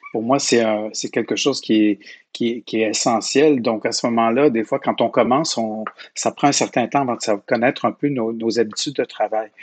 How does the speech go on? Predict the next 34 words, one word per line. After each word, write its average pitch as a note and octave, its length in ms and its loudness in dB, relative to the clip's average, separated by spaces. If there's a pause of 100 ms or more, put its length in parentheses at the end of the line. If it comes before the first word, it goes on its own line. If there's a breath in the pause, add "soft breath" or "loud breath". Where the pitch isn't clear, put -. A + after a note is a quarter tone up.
(380 loud breath)
Mais, B2 260 2
euh, A2+ 240 2
il G#2 80 -4
y A#2 60 -2
a - 20 -2
des A#2 160 2
gens D#3+ 160 4
qui C3+ 300 -2
ont A#2+ 160 0
déjà A#2+ 340 4
cette, - 320 -6
disons, C3 300 -4
cette - 200 -6
posture-là C3 680 2
de C#3+ 60 0
la G#2+ 80 2
collaboration A2+ 840 0
ou - 20 -12
de A2+ 80 -4
la G#2 80 -4
coopération. A2 720 -4
Donc, A2+ 240 -4 (580 loud breath)
ça - 260 0
devient A#2+ 380 2
quelque A#2+ 240 0
chose A#2+ 220 0
de A2+ 100 -2
naturel. G2+ 640 -4
Mais A#2+ 160 -4
sur - 240 -2
le B2+ 80 4
plan D3 200 2
organisationnel, B2+ 920 0
euh, G#2+ 220 -2